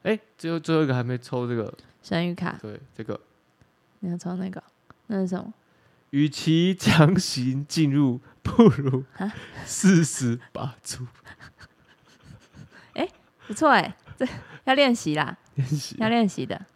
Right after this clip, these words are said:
Speaker 1: 哦。<laughs> 他讲的是很多面向啊。
Speaker 2: 嗯。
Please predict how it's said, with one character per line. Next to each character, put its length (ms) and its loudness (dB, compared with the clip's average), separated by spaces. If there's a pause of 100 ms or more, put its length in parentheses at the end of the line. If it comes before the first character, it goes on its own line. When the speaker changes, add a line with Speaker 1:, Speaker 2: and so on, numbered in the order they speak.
(220)
Speaker 1:
哦。 600 -2 (320)
<laughs> 0 - (1800)
他 120 2
讲 140 8
的 160 10
是 500 6
很 140 2
多 120 6
面 160 6
向 260 4
啊。 120 -8
Speaker 2:
嗯。 300 0